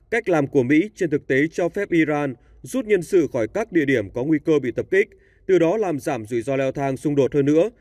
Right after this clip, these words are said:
giữa Mỹ và Iran. Điều này cho phép họ làm suy yếu năng lực tấn công của lực lượng Mỹ, của các nhóm dân quân được Iran hậu thuẫn,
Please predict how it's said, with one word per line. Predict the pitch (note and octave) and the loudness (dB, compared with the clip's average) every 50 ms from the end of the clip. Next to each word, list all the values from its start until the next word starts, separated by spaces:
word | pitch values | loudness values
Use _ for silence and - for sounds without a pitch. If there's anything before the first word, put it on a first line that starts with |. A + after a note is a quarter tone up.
| _ _ _ | _ _ _
giữa | - - F#3 | -6 -4 -2
Mỹ | F#3 F#3 F#3+ A#3 B3+ A#3 | 0 0 0 0 -2 -2
và | C#3+ | -2
Iran. | - C3 C3 - C3+ C3+ C3 A#2+ G#2+ - _ _ _ _ _ _ _ _ _ _ _ | -2 -2 0 0 0 0 0 -2 -4 -8 _ _ _ _ _ _ _ _ _ _ _
Điều | - - F#3+ G3+ | -2 2 2 4
này | F#3+ G3 F#3+ - | 4 2 0 -2
cho | A#3 A3 | -2 -4
phép | G#3+ A#3 A#3+ A3+ | -4 -4 -4 -4
họ | G#3+ F3 D3 | -4 -2 -2
làm | C#3+ C#3+ C#3 C#3 C#3 | -2 -2 -2 -4 -4
suy | - F3+ | -4 -2
yếu | E3+ D#3 E3 F3+ | 0 0 0 0
năng | G3+ G3+ F3+ | 0 0 0
lực | D#3+ C#3 - | 0 0 0
tấn | - C#3+ D3 - | -2 -4 -4 -2
công | - G3 F3+ E3 | 0 0 0 0
của | D#3+ - A#2+ | 0 -2 -2
lực | A2+ A2 A2+ | -2 -2 -2
lượng | A#2+ A2+ A#2 | -4 -2 0
Mỹ, | C3+ C#3 D#3 G3 A#3+ - _ _ _ _ - | 0 0 0 -2 -4 -8 _ _ _ _ 0
của | D#3 D3 | 0 0
các | C#3 - G3+ A3 G3 | 2 0 -2 -2 0
nhóm | E3+ D#3 E3+ F3+ | 0 0 0 0
dân | - F#3+ E3+ C#3+ | -2 -2 -2 2
quân | - E3+ D#3+ D3+ C#3 C3 - - | 2 2 2 2 0 -4 -8 -6
được | C#3 C3 A#2 | -6 -6 -4
Iran | - C3+ C3+ C#3 C3 B2+ | -4 -4 -4 -2 -4 -4
hậu | B2 A#2 | -4 -4
thuẫn, | A2 D#3 D3 D#3 G3+ A#3+ | -2 -2 0 -2 -2 -6